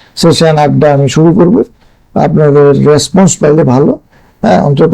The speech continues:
পাঁচ দশ জন রেসপন্স পাইবে। তারপরে আর দু তিনজন already যোগাযোগ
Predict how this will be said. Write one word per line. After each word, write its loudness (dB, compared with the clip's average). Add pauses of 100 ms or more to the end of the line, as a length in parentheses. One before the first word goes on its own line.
(140)
পাঁচ -2 (120)
দশ 4 (140)
জন 0 (500)
রেসপন্স -2 (100)
পাইবে। -2 (120)
তারপরে -4 (260)
আর -6 (180)
দু 2 (100)
তিনজন 2 (120)
already 2 (120)
যোগাযোগ 2